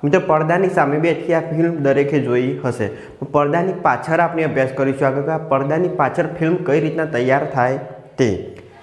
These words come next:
અહીંયા આગળ પાછળ તમે જોઈ શકો, પુષ્પા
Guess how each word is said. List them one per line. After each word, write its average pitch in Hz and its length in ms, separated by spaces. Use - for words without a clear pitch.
અહીંયા 170 200
આગળ 175 140
પાછળ 170 300
તમે 165 480
જોઈ 156 160
શકો, 147 460
પુષ્પા 156 440